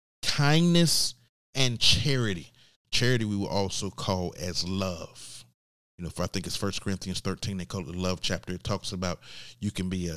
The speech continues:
you can have all these gifts, but yet if you have love, you're just making a bunch of noise. I j-, I gave you the curt <laughs> paraphrase. So God gives us a success formula in Second Peter one. But I paid special attention to ten.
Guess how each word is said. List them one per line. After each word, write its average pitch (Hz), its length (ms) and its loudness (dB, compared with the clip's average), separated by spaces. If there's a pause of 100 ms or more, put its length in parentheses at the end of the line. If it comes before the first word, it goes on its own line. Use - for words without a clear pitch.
(140)
you 101 120 -10
can 90 140 -10
have 92 280 0
all 117 340 2
these 110 280 -2
gifts, - 480 -10
but 87 100 -6
yet 92 140 -2
if 87 160 -6
you 101 80 -6
have 90 280 0
love, 85 420 -6 (100)
you're 104 120 -8
just 90 200 -6
making 87 300 -4
a 80 60 -6
bunch 80 260 -6
of 78 80 -8
noise. - 420 -10
I 71 40 -8
j-, 82 260 -6
I 82 60 -6
gave 87 260 -2
you 85 80 -8
the 78 140 -8
curt - 480 -8
<laughs> - 80 -20
paraphrase. - 960 -4 (560)
So 131 360 2 (880)
God 120 280 6
gives 110 240 2
us 95 160 -4
a 98 80 -4
success - 640 0
formula 87 580 -4 (520)
in 104 380 4 (120)
Second 107 460 -2
Peter 101 260 -2
one. 98 340 -6 (1120)
But 107 160 0
I 69 160 -4
paid 117 300 4
special - 380 2
attention 120 400 -2
to 95 120 -6
ten. 113 460 -2